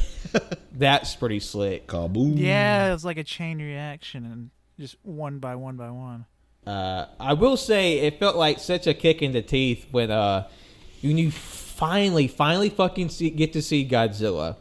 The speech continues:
Speaker 2: First full frame shot. He roars his roar for the first time and just immediately cuts away.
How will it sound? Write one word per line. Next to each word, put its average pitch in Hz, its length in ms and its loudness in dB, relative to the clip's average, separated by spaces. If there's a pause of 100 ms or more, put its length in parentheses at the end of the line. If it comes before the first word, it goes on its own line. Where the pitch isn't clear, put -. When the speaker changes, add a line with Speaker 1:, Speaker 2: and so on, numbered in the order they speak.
(220)
Speaker 2:
First 175 380 4
full 170 240 6
frame 160 380 2
shot. 110 400 0
He 151 200 2
roars 160 680 4
his 151 280 0 (320)
roar 147 280 4
for 151 80 -6
the 143 100 0
first 151 280 4
time 160 300 2 (420)
and 143 200 2
just 147 220 0 (560)
immediately 160 640 6
cuts - 340 0
away. 80 400 -4